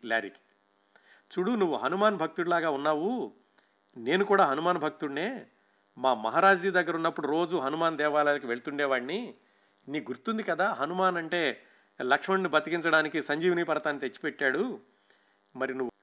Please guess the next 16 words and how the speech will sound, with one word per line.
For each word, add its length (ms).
హనుమాన్ని 460
నమ్ముతున్నావు 540
కాబట్టి 340
మన 300
చుట్టూ 200
ఉండే 200
వాళ్ళని 280
రక్షించడానికి 760
టీకాలు 320
వేయించుకోవాలి, 840
నువ్వు 300
వేయించుకుంటే 520
మిగతా 320
వాళ్ళందరూ 340
వేయించుకుంటారు" 720
అని 340